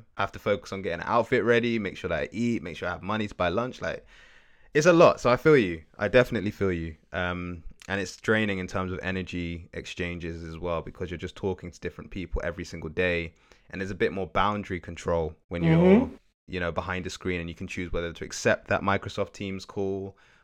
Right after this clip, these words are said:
Speaker 1: or that Zoom call or whatever, like, scheduled
Speaker 2: Mm-hmm.
Speaker 1: meetings. Like, I'm gonna see this person at three o'clock, not when I walk down, you know, to the, to the, what's it called? The lunchroom or whatever. But I hear you, man. It's exhausting.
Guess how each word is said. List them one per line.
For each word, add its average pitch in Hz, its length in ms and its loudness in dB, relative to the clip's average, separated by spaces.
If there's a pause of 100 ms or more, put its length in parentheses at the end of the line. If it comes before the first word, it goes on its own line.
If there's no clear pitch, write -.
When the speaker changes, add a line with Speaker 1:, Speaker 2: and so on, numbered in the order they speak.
(140)
Speaker 1:
or 85 340 -4
that 82 180 -6
Zoom 92 380 -4
call 90 400 0
or 80 80 -2
whatever, 85 420 -4
like, 80 400 -8 (300)
scheduled 127 380 0
Speaker 2:
Mm-hmm. 123 60 -2
Speaker 1:
meetings. 82 580 -4 (120)
Like, 82 340 -4
I'm 98 140 -6
gonna 107 180 2
see 104 140 -4
this 92 160 -4
person 90 300 -2
at - 100 -10
three 95 160 -2
o'clock, - 360 -8
not 98 140 -6
when 85 120 -6
I 85 60 -4
walk 87 280 -6
down, 85 400 -6 (600)
you 90 80 -4
know, 80 320 -2
to - 120 -2
the, 85 240 2 (460)
to 98 100 -6
the, 87 160 -2 (120)
what's 90 160 -4
it - 60 -6
called? 80 340 -8 (180)
The 90 60 0
lunchroom 87 480 0
or 82 40 -4
whatever. 82 360 -4
But 82 300 -6 (480)
I 113 120 4
hear 147 140 10
you, 127 120 8
man. 90 320 -2
It's 95 120 -6
exhausting. 101 560 0